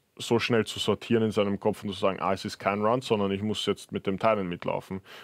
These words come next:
Und das passiert halt alles sehr schnell und deshalb sind diese Plays so, ähm, schwer zu verteidigen und umso enger das Ganze ist, umso schneller passiert's halt.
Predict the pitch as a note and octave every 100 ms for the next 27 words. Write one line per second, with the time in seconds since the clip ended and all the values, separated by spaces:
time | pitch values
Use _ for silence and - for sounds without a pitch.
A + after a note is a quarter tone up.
0 | - G2 F#2+ - G#2 - G#2 F#2+ F#2 G2+
1 | - G2+ F#2+ - F#2+ G2 F#2+ F#2 F#2+ F#2
2 | G2 - F#2+ F#2 F#2+ - F#2+ F2+ - G2
3 | F#2 F2 E2+ - - - _ - F#2 F2
4 | F2 E2 E2+ A2 _ _ - - G2 -
5 | F#2+ - E2+ F2+ F2+ F2+ F2 F#2 F#2+ F#2+
6 | G2 G2+ F#2+ - F#2+ G2 F#2 F#2 F2+ -
7 | F#2 E2+ E2+ F2 - F#2+ - -